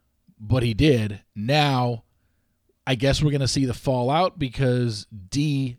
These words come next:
never told Austin, the one she's closest with on the show,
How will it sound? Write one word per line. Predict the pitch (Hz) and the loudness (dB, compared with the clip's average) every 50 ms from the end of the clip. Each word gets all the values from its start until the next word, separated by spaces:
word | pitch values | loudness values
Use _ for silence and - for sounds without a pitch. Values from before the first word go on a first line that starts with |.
| _ | _
never | - 110 117 131 135 135 127 131 120 | -12 -8 -4 -2 -2 0 0 -2 -4
told | - - - 156 165 160 131 | -2 0 2 2 2 2 0
Austin, | 104 98 90 87 - - 107 101 98 107 113 - _ _ _ _ - _ | -2 -2 -4 -4 -6 -8 -6 -6 -6 -8 -10 -12 _ _ _ _ -14 _
the | - 123 | -6 -4
one | 120 139 135 127 | -2 -2 -4 -4
she's | 117 - 117 104 - | -4 -6 -8 -8 -8
closest | - 143 160 170 151 - 131 - - | -2 0 0 0 0 0 -4 -4 -4
with | 117 113 110 90 | -4 -4 -4 -4
on | - 104 98 | -4 -6 -6
the | 92 | -6
show, | - - - 180 160 147 127 120 123 | -6 -2 0 2 2 2 0 -2 -4